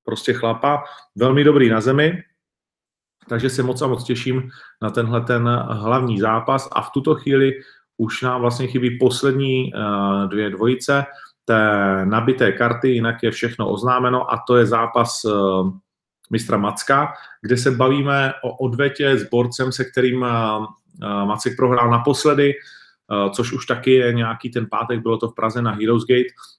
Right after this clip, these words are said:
a rád by tuhle prohru odčinil, tak říkajíc smazal, ale všichni víme, že ty odvety jsou hodně nepříjemné, hodně psychicky náročné a ne úplně vždy teda dopadají dobře,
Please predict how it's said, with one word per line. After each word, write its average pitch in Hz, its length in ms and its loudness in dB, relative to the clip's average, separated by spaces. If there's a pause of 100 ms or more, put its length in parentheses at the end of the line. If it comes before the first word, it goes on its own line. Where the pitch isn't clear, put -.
(140)
a 98 360 0
rád 107 200 2
by 117 120 0
tuhle 120 300 -2
prohru 117 580 0
odčinil, 127 560 -2
tak 110 160 -2
říkajíc 110 360 -2
smazal, 110 420 0
ale 113 160 -2
všichni - 300 -6
víme, 117 220 -2
že 107 100 -8
ty 120 100 -4
odvety 110 460 -2 (400)
jsou 107 260 -2
hodně 120 340 0
nepříjemné, 127 680 -2
hodně 120 840 -2
psychicky 123 480 0
náročné 117 600 2 (520)
a 95 380 2 (340)
ne 220 200 -2
úplně 165 340 -2
vždy 117 280 4
teda 120 200 2
dopadají 101 460 0
dobře, 110 400 0